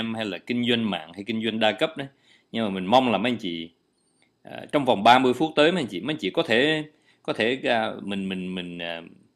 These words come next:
mình mở cái lòng ra đó để mà mình nghe đó mấy anh chị. Và mấy anh chị cũng nên, ờ, ờ, khách quan, ờ, khách quan để mà mình coi thử cái cơ hội này nó có thích hợp không, và đặc biệt là những cái uy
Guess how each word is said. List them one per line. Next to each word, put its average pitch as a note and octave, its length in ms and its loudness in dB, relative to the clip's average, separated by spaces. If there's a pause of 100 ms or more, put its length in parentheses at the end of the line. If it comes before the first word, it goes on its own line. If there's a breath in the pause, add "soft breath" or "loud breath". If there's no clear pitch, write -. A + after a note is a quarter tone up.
(300 soft breath)
mình G2 120 -6
mở F2+ 320 0
cái D#3 100 6
lòng G#2+ 280 6
ra A2 140 4
đó B2 200 -2
để F#2+ 100 -4
mà A2 140 -2
mình F2+ 220 -6
nghe B2+ 340 6
đó C3 80 0
mấy C3+ 100 -4
anh A2 60 -4
chị. F2+ 140 -10 (200)
Và F2+ 280 -4
mấy G#2 120 -6
anh A2+ 60 -6
chị F#2 160 -10
cũng G2 220 -8
nên, A2+ 280 0
ờ, G#2 180 -6 (640 loud breath)
ờ, - 460 -10 (760)
khách - 220 -10
quan, D3+ 300 10 (800)
ờ, - 220 -12
khách F3+ 240 2
quan D3 260 6
để A#2 100 6
mà B2+ 120 2
mình F#2+ 180 -2
coi A#2+ 280 6
thử G2+ 200 -4
cái C#3+ 160 -2
cơ B2+ 120 8
hội F#2 260 2
này F2+ 160 -8
nó F2+ 80 -10
có C#3+ 140 -8
thích C#3 200 -6
hợp G#2 240 0
không, G#2+ 220 -10
và F2+ 80 -14
đặc F2 220 -6
biệt F#2+ 200 -6
là F2+ 80 -10
những F2+ 200 -12
cái A#2+ 100 -4
uy A#2 160 4